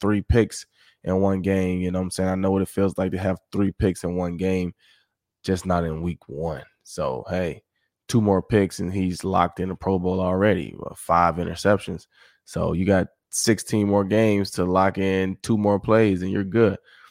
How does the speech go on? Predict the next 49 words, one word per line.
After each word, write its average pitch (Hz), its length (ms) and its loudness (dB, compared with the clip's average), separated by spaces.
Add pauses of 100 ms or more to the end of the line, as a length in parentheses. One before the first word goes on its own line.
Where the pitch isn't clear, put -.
(260)
So 92 200 0
Brian 101 320 4
had 110 140 2
a 92 60 2
big 95 280 0
game 98 320 2
o-, 95 200 0
on 92 160 0
opening 92 320 -2
night 95 200 0
with 92 140 0
a 90 60 -6
pick - 220 -2
six - 480 -4 (140)
off - 200 -4
of 90 100 -8
Patrick 98 320 0
Mahomes. 95 460 -4
That's 92 240 -6
a, 92 240 -2
you 107 120 -6
know, 90 340 -6 (440)
big 92 220 -6
time 87 320 -2
dream 92 440 -6 (320)
to 92 100 -8
do 85 200 -4
that. 85 280 -2 (640)
So 98 640 4
it'd 80 160 -6
be 110 100 6
nice 104 280 2
to 98 140 -2
come 101 240 0
back 95 160 4
home 104 360 2
and, 95 180 0
and 92 160 -2
back 95 220 0
it 101 80 0
up 95 100 2
with 98 140 -2
another 101 260 0
big 92 260 -6
time 87 240 -6
play, 90 280 -4
get 92 140 -4
another 98 280 0
interception, 92 600 -6